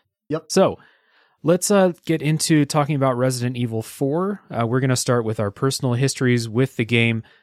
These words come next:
Speaker 2: Uh, the guest always goes first. So Michael, what originally brought you to Resident Evil four? When did you play it for the first time,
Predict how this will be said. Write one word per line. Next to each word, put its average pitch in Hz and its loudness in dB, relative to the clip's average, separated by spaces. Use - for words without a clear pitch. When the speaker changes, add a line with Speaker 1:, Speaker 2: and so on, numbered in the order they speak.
Speaker 2:
Uh, 104 2
the 123 -2
guest 147 0
always 143 2
goes 120 -2
first. - -4
So 113 -2
Michael, 113 0
what 135 2
originally 123 0
brought 110 0
you 113 0
to 113 -6
Resident 107 -2
Evil 107 -4
four? 113 -4
When 117 0
did 123 0
you 117 0
play 110 -2
it 107 0
for 117 -8
the 104 -4
first 104 -6
time, 113 -2